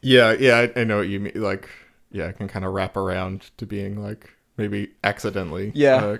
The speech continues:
Speaker 1: kinda hit in a different context. Oh, I, you know what? I forgot about this. We just bounce back to Daredevil, Daredevil for a second. Uh, a little bit that I did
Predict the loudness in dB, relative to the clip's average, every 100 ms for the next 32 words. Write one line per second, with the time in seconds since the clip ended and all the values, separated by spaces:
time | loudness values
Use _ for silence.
0 | -8 -6 -6 2 0 0 -6 -6 -6 -8
1 | -14 _ _ -12 -10 -8 -12 -14 -20 -6
2 | 6 6 8 4 2 -8 -2 0 2 2
3 | 0 0 0 0 -2 -4 -4 -8 -10 _
4 | _ -18 -18 _ _ _ _ -2 -2 -4
5 | -10 -8 -8 -8 -14 -20 _ _ -10 -8
6 | -8 -10 -14 -12 -10 -10 -12 -20 -20 -2
7 | 2 2 2 2 2 2 -2 0 -2 -2
8 | -4 -4